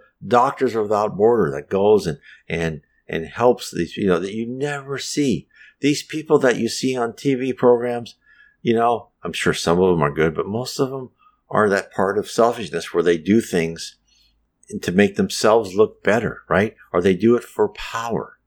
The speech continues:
For those of us who are really good, recognize, recognize that person and be that person. Believe me,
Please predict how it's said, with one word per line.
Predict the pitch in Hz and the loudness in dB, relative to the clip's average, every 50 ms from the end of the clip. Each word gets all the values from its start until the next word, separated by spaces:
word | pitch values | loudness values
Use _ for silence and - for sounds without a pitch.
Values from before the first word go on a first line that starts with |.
| _ _ _ _ _ _ _ _ _ _ _ _ _ _ _ _ _ _ _ | _ _ _ _ _ _ _ _ _ _ _ _ _ _ _ _ _ _ _
For | - - 104 | 2 2 4
those | 98 104 120 131 139 135 127 | 6 8 8 8 8 6 4
of | 123 113 117 | 0 -2 -2
us | 113 - | -4 -2
who | - 101 | -2 0
are | 90 90 87 | 2 2 2
really | 87 87 80 78 76 | 2 0 -2 -2 -6
good, | - - 120 120 120 110 98 - _ _ _ _ | -8 -6 -4 -2 -2 -2 -4 -8 _ _ _ _
recognize, | - 113 131 143 143 - - 90 76 67 58 57 60 62 - - - _ _ _ _ _ _ _ _ | -8 -6 -6 -6 -6 -6 -8 -6 -6 -6 -8 -10 -12 -14 -14 -16 -18 _ _ _ _ _ _ _ _
recognize | - 110 120 - - 123 120 113 110 - | 0 2 2 2 0 -2 -2 -4 -4 -4
that | 110 104 - | -6 -6 -4
person | - 117 - - - 113 | -6 -8 -8 -8 -8 -8
and | 107 95 - | -8 -8 -2
be | - 120 123 123 | 0 2 2 2
that | 113 98 76 - | 0 -4 -6 -8
person. | - - - - - - - _ _ _ _ _ _ _ _ _ _ _ | -12 -12 -12 -12 -18 -20 -20 _ _ _ _ _ _ _ _ _ _ _
Believe | - 107 117 135 147 151 139 - | -2 4 6 6 6 4 2 -4
me, | 78 67 57 - | -8 -12 -12 -14